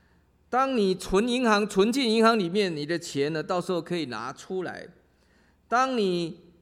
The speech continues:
请来的这个保姆、救火员、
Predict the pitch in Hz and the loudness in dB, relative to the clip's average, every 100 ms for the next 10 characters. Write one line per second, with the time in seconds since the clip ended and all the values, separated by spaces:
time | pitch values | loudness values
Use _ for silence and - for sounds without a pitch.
0 | _ _ _ _ _ _ _ _ - - | _ _ _ _ _ _ _ _ -8 0
1 | 196 180 165 220 208 190 190 208 185 165 | 2 4 4 4 2 0 -2 -2 0 0
2 | 165 160 180 285 214 131 90 - _ _ | 0 0 2 2 -2 -4 -8 -16 _ _
3 | _ _ _ _ - 339 220 151 156 147 | _ _ _ _ -2 4 4 4 0 0
4 | 147 156 196 | -2 -2 -6